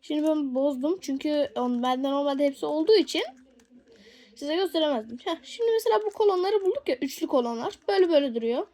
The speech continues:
Aynı bu taraf bu tarafa. Bu taraf bu tarafa. Böyle. Aynı size gösterdiğim şey. Heh.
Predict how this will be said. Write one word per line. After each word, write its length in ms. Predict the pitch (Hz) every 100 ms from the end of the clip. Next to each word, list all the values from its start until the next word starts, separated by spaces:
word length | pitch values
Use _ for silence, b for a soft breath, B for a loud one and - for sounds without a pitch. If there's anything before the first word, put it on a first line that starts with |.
| _ -
Aynı 400 | 359 302 254 294
bu 80 |
taraf 260 | 339 285 311 -
bu 40 |
tarafa. 380 | - 220 262 330 - _ -
Bu 120 | 277
taraf 260 | 262 254 262
bu 60 | -
tarafa. 440 | 247 208 - 254 - _ B 240 B B 247 B B - _ _ _ _ _
Böyle. 380 | 302 320 247 294 - _ _ _ _ -
Aynı 220 | 285 285
size 220 | 285 269
gösterdiğim 640 | 254 247 240 220 220 214 214
şey. 300 | - 226 320 - _ - 202 196 254 _ _ 254 254 _ 240 202 _ - 254 _ _ _
Heh. 340 | - 381